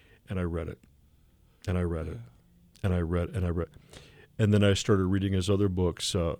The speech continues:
Speaker 1: uh, his poetry books, the only reason I started thinking there was any chance for me to approach, uh, communicating in verse. And his book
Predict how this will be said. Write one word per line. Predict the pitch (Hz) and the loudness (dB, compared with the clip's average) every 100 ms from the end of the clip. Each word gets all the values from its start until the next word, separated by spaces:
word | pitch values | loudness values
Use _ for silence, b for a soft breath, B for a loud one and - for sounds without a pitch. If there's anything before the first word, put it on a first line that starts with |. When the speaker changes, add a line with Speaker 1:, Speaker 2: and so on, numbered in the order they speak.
| - | -6
Speaker 1:
uh, | 87 80 87 - - b b b b - | -4 -4 -6 -12 -20 b b b b -8
his | 98 | -8
poetry | - 107 123 127 95 | 0 4 4 4 -2
books, | 87 - | -2 -6
the | 104 | -6
only | - 110 113 | -2 0 0
reason | 92 120 113 85 | 0 0 0 -2
I | 92 | -4
started | - 92 90 | -4 -6 -6
thinking | - 98 90 | -6 -6 -4
there | 90 87 | -4 -4
was | 85 | -6
any | 90 | -6
chance | 90 101 90 | -6 -6 -6
for | - 85 | -8 -6
me | 87 101 98 B B B | -4 -2 -4 B B B
to | - 90 | -4 -2
approach, | 85 - - 104 92 - - B B B B - | -4 -8 -2 0 0 -8 -12 B B B B -20
uh, | - - 113 | -20 -8 -8
communicating | - 120 98 104 92 | 0 2 4 2 0
in | 87 85 | -2 -2
verse. | 98 90 90 - | -2 -4 -4 -4
And | 95 | -4
his | 80 104 98 | -2 -2 -2
book | - 107 | -4 -4